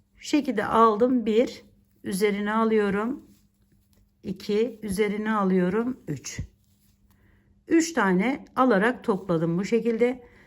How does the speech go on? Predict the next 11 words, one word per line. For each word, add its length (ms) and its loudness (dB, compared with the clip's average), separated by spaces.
Sonra 380 4
tekrar 520 0
bir, 440 2
iki, 540 -2
üçüncü 540 4
de 320 0
bakın 340 -2
getirip 640 2
üçüncüyü 520 0
aldım 400 4
üzerine. 680 0